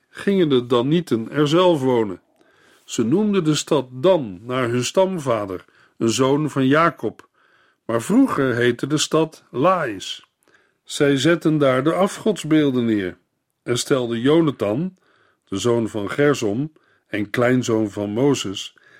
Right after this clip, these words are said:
en zijn zonen tot priesters aan. Deze familie bleef priester tot het volk in ballingschap werd gevoerd. Zo werden Micha's afgodsbeelden door de stam van Dan vereerd,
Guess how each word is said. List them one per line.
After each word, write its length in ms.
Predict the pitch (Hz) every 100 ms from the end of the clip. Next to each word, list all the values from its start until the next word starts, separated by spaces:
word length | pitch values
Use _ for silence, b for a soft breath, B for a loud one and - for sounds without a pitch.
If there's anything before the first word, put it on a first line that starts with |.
| b
en 220 | - 202 185
zijn 280 | 147 110
zonen 460 | 101 117 143 147 139
tot 240 | - 101
priesters 560 | - 113 120 - 127 131
aan. 320 | 110 95 90 _ _ _ _ _ _ _
Deze 460 | - 151 208 175 170
familie 600 | 143 123 127 190 196 175
bleef 400 | 147 139 127 -
priester 520 | 196 214 - 123 123
tot 200 | - 190
het 160 | 165 143
volk 360 | 196 202 175
in 200 | 175 151
ballingschap 680 | 135 180 190 170 - 175 175
werd 320 | 165 160 143
gevoerd. 600 | - 156 139 127 117 - _ _ _ b b b b
Zo 280 | - 185 190
werden 280 | 180 165 156
Micha's 520 | 190 - 160 147 -
afgodsbeelden 960 | - 170 - 180 160 147 156 170 160 151
door 160 | 147
de 100 | 131
stam 360 | 120 - 185 175
van 260 | 139 127
Dan 280 | 127 175 175
vereerd, 580 | 143 139 180 185 180 -